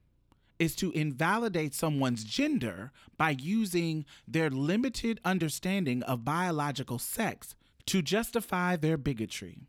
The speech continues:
Now, let me be clear, is that what I am saying is not that all trans folks are intersex. I'm not saying that all trans folks have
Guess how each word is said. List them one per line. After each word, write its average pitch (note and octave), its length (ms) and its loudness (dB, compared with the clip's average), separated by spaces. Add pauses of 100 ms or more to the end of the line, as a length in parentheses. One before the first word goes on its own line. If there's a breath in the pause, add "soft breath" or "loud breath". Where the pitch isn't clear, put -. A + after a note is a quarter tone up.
(140)
Now, C#3 220 2
let D#3+ 180 2
me G#3 140 2
be F#3 160 -4
clear, C3+ 580 -6
is B2 160 -10
that B2 220 -6
what C#3+ 280 -2
I F#3 180 -2
am C#3 120 -2
saying C3+ 380 -2
is A#2 180 -4
not B2+ 360 -4
that - 200 -2
all B2+ 320 0
trans D3+ 420 -4
folks C#3+ 360 -4
are C#3 100 -6
intersex. C#3+ 800 -6 (480 loud breath)
I'm A#2+ 220 0
not A#2+ 240 -4
saying B2+ 540 -4
that A2+ 280 -4 (460 loud breath)
all C#3+ 400 2
trans C#3+ 400 -4
folks C3 320 -4
have B2 480 -4